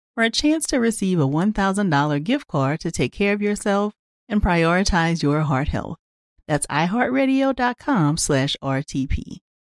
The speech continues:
For the first time in a while, I have quite a bit of fun travel coming up this summer, and I'm really counting on Macy's to help round out my wardrobe for some of these trips.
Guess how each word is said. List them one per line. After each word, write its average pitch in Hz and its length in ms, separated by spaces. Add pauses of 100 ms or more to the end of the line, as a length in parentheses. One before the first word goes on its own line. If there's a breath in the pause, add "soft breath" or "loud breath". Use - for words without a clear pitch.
(120)
For 202 80
the 196 140
first 330 260
time 269 300
in 269 60
a 254 80
while, 143 460
I 220 120
have 220 240
quite 339 260
a 339 60
bit 190 180
of 185 100
fun 339 280
travel 143 360
coming 139 300
up 110 140
this 127 160
summer, - 400 (480)
and 185 120
I'm 165 180
really 277 260
counting 240 340
on 208 200
Macy's 196 420
to 160 100
help 139 240
round 165 360
out 175 120
my 170 180
wardrobe 170 720
for 139 120
some 269 260
of 240 100
these 180 220
trips. - 500